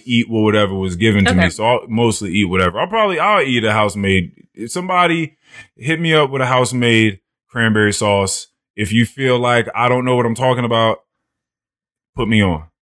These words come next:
Speaker 1: I'm always, I'm always open to
Speaker 2: <laughs> I
Speaker 1: things.
Speaker 2: really wanna try it. I mean, you know, I say I'm not a cranberry sauce person, but I really couldn't tell you the last time I actually tried it. I don't know if it's just because we don't,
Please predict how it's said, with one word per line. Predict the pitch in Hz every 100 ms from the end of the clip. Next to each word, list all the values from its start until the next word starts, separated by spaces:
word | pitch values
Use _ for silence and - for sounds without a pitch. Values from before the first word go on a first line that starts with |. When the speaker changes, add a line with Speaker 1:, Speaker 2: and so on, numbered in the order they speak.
| _
Speaker 1:
I'm | 131
always, | 156 190 190 175
I'm | 170
always | 185 185 170
open | 160 135 120
to |
Speaker 2:
<laughs> | 104
I | 294
Speaker 1:
things. | 339
Speaker 2:
really | 370 381
wanna | 339 320
try | 294 294
it. | 202 -
I |
mean, | 254 269 240 - _ _
you | 240 285
know, | 277
I | 269
say | 294 269 262
I'm |
not | 247 240
a | 226
cranberry | 233 220 220 214
sauce | 214 208
person, | 214 202 208 196 185
but | 196
I | 190 214
really | 185 196 190 185
couldn't | - 196 175
tell | 180 175
you |
the | 165
last | 147 160 170
time | 170
I | 160
actually | 147 165 165
tried | - 160 170
it. | 165 165 -
I | 202
don't | 214
know | 208
if |
it's | 202 196
just | 202 196
because | 196 190
we | 190
don't, | 190 185